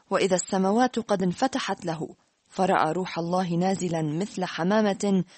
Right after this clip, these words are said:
وآتياً عليه، وصوت من السماوات قائلاً:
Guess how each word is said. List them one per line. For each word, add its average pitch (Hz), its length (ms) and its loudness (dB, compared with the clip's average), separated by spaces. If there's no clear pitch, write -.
وآتياً 185 760 2
عليه، 135 480 -8
وصوت 190 460 2
من 185 340 2
السماوات 170 680 -2
قائلاً: 165 640 -2